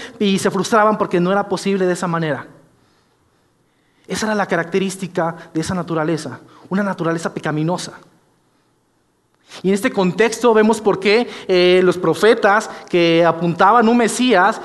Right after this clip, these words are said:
decían, "¿Sabes qué? Es que ese Mesías nos va a dar libertad". Pero ellos se estaban refiriendo a esa libertad,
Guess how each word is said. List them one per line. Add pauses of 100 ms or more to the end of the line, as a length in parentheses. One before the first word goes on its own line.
(140)
decían,
"¿Sabes
qué?
Es
que
ese
Mesías
nos
va
a
dar
libertad". (200)
Pero
ellos
se
estaban
refiriendo
a
esa
libertad,